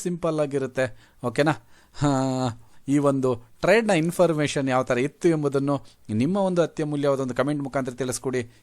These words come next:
ಯಾರ್ಯಾರು ನಮ್ಮ YouTube ಚಾನಲ್ನ ನೋಡ್ತಾ ಇದ್ದೀರಿ, ನಮ್ಮ YouTube ಚಾನಲ್ನ ಸಬ್ಸ್ಕ್ರೈಬ್ ಮಾಡಿ, ಲೈಕ್ ಮಾಡಿ, ಶೇರ್ ಮಾಡಿ. ಜೊತೆಗೆ ಯಾರ್ಯಾರು ನಮ್ಮ YouTube ಚಾನಲ್ನ ನೋಡ್ತಾ ಇದ್ದೀರಿ, ಪ್ರತಿಯೊಬ್ಬ ನಮ್ಮ ಕನ್ನಡಿಗರಿಗೂ ತುಂಬು ಹೃದಯದ ಧನ್ಯವಾದಗಳನ್ನು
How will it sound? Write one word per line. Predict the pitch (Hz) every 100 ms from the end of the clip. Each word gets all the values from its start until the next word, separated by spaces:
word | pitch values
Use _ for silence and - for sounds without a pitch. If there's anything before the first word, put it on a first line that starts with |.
| _
ಯಾರ್ಯಾರು | 104 95 135 131
ನಮ್ಮ | 120 113
YouTube | 110 117 120
ಚಾನಲ್ನ | 127 147 147 139
ನೋಡ್ತಾ | 127 117 120
ಇದ್ದೀರಿ, | 113 113 113 - -
ನಮ್ಮ | 95 131
YouTube | 127 117 107
ಚಾನಲ್ನ | 113 113 107 107 101 - -
ಸಬ್ಸ್ಕ್ರೈಬ್ | - 110 - 156 151
ಮಾಡಿ, | 151 147 139 - - -
ಲೈಕ್ | 98 139 -
ಮಾಡಿ, | 139 135 185 240 -
ಶೇರ್ | - - 139 120 95
ಮಾಡಿ. | 90 85 - - 110
ಜೊತೆಗೆ | 139 139 123 113 113 -
ಯಾರ್ಯಾರು | 143 202 202
ನಮ್ಮ | 170 156
YouTube | 139 160 131
ಚಾನಲ್ನ | 160 185 165
ನೋಡ್ತಾ | 151 139 135
ಇದ್ದೀರಿ, | 127 120 110 _
ಪ್ರತಿಯೊಬ್ಬ | - 156 180 165
ನಮ್ಮ | 143 135
ಕನ್ನಡಿಗರಿಗೂ | 120 123 123 120 113 117 110 - -
ತುಂಬು | 117 156
ಹೃದಯದ | 147 131 123
ಧನ್ಯವಾದಗಳನ್ನು | 101 95 127 135 135 131 131 135 185